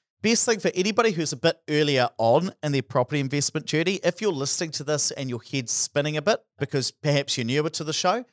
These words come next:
all good. I think the main takeaway is if you're thinking about trust versus look-through companies, especially for this situation, property accountant is what you wanna do.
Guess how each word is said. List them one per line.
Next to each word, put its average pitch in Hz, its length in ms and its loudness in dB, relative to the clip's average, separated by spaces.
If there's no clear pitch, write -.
all 175 320 4
good. 151 360 -2
I 131 60 0
think 160 180 -4
the 131 80 -4
main 123 300 0
takeaway 120 580 0
is 110 180 -2
if 151 220 -2
you're 175 120 -2
thinking 131 340 -6
about 113 320 -2
trust - 380 -4
versus 113 340 -2
look-through 123 380 -4
companies, 113 420 -4
especially 123 500 -2
for 104 140 -14
this 120 160 0
situation, 135 760 -2
property 143 340 2
accountant 143 540 -2
is 131 120 -4
what 123 140 -6
you 117 100 -4
wanna 107 260 -4
do. 160 360 0